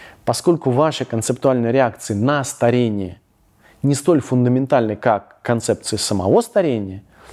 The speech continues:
то первое является предметом психотерапии. Вы приходите к терапевту и говорите: «Вот я старею». Ну и в терапии с этим работаете.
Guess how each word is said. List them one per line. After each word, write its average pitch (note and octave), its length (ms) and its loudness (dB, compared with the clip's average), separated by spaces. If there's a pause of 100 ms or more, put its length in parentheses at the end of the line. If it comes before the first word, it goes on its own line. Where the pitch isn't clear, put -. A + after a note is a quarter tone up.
(440)
то A2 640 4
первое E3+ 340 -2
является A#2 380 -4
предметом A#2+ 400 -2
психотерапии. C3+ 760 -2 (260)
Вы B2 80 -2
приходите A3 320 -2
к - 40 -20
терапевту B2+ 460 -2
и - 20 0
говорите: G#2 220 -2
«Вот D#3+ 200 0
я D#3 120 0
старею». G#2 500 0
Ну G3+ 140 0
и D3+ 140 0
в - 100 -12
терапии F#2+ 300 -2
с G3+ 120 -2
этим D3+ 220 -2
работаете. A2 540 -4